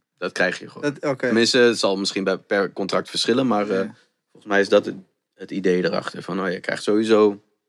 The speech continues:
Speaker 1: zoveel duizend euro om het te maken."
Speaker 2: Hmm.
Speaker 1: En dan, eh, wordt het in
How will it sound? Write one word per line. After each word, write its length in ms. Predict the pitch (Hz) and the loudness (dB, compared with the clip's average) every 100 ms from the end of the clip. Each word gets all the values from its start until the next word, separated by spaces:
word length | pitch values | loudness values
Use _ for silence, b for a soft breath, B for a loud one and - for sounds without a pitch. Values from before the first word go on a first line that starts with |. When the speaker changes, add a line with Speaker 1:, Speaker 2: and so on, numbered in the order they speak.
| _ | _
Speaker 1:
zoveel 340 | - - 90 | -12 -8 -6
duizend 320 | 92 90 92 - | -2 0 -2 -2
euro 260 | 95 92 85 | -2 -2 -2
om 100 | 90 | -4
het 80 | |
te 80 | 87 | -4
maken." 420 | 90 90 - - _ | -4 -6 -8 -20 _
Speaker 2:
Hmm. 460 | 135 131 113 107 _ | -4 -2 -2 -8 _
Speaker 1:
En 160 | 92 85 | -12 -8
dan, 260 | 85 85 | -6 -6
eh, 200 | 87 85 - - _ | -6 -6 -8 -12 _
wordt 200 | 92 90 | -10 -6
het 140 | 87 | -6
in 120 | - | -8